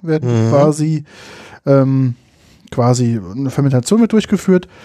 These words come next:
Speaker 1: und wird dann quasi mit dem Sparkling Water, also mit dem,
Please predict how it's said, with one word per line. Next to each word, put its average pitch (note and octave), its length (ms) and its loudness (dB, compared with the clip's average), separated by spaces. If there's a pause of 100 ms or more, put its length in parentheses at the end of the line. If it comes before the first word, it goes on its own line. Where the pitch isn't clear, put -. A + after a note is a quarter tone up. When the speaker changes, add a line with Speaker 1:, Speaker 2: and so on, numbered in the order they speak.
(300)
Speaker 1:
und D3+ 200 -4
wird C#3 200 0
dann C#3 180 0
quasi B2 720 0
mit C3 720 -4
dem A#2 420 2 (340)
Sparkling A#2+ 680 0
Water, A#2+ 260 0
also A#2 140 -2
mit A2 80 -2
dem, G#2+ 140 -2